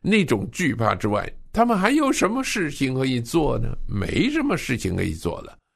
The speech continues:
他们所得到的就是绝望，就是失败，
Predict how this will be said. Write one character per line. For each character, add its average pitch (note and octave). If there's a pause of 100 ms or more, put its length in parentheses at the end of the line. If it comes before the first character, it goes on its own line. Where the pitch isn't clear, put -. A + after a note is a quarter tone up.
(220)
他 C#3
们 C#3
所 G2+
得 G2
到 G#2+
的 F2
就 A#2+
是 F#2
绝 G#2
望， F3 (400)
就 C3+
是 F#2+
失 G3
败， G#3+